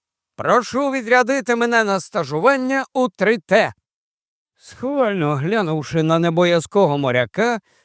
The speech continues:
три Т Тимофій Трохимович Тенесюк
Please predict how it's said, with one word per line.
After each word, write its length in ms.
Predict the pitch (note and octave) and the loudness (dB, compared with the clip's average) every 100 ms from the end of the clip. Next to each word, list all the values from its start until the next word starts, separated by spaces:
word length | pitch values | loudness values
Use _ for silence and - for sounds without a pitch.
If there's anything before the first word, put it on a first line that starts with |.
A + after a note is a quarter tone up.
| _ | _
три 240 | A3+ A3 C3 | 2 2 2
Т 340 | F#3 A#3 A3+ - _ _ | 2 0 0 -6 _ _
Тимофій 540 | A#3+ A3 F#3+ - E3+ B2+ | 0 2 2 2 -2 0
Трохимович 760 | F3 E3+ G3 E3+ C3+ B2+ - | 0 0 0 0 -2 -4 -8
Тенесюк 680 | F#3 D3+ C#3 - A3+ G#3+ | -6 -4 -6 -6 -8 -10